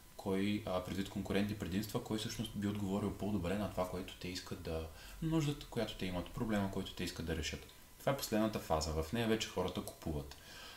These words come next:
А, много хора и, а, бизнеси всъщност акцентират на последната фаза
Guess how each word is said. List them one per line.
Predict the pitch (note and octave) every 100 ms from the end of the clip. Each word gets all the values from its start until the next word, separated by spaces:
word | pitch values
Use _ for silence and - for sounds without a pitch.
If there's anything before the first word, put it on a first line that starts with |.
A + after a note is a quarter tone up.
| - -
А, | G2
много | A2+ D3
хора | C#3 C#3 C3+ B2 A#2 A#2
и, | A2 A2 G#2
а, | F#2+ G2
бизнеси | C3 C3+ A2+
всъщност | A#2 B2 B2 A2+
акцентират | - G2 F#2 A#2+ A2 G2+
на | F2 -
последната | - - G2+ G2+
фаза | - E2 D#2+ G#2+